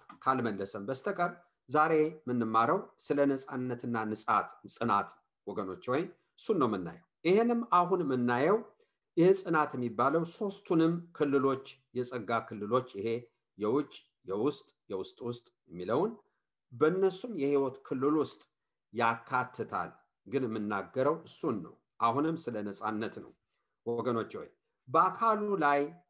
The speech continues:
ነፃነት የሚሰጠን መጀመሪያ ዮሐንስ ወንጌል ምዕራፍ ሃያ እስከ ሃያ አንድ ያለውን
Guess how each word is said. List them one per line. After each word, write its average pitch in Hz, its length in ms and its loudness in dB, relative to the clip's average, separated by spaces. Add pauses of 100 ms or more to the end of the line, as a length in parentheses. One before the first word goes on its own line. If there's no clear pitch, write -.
(440)
ነፃነት 131 480 0
የሚሰጠን 104 560 -8
መጀመሪያ 127 460 -4
ዮሐንስ 101 360 -4
ወንጌል 113 340 -4
ምዕራፍ 98 420 -6
ሃያ 123 300 2 (840)
እስከ - 300 -12
ሃያ 110 200 -2 (100)
አንድ 120 260 -2 (460)
ያለውን 107 520 0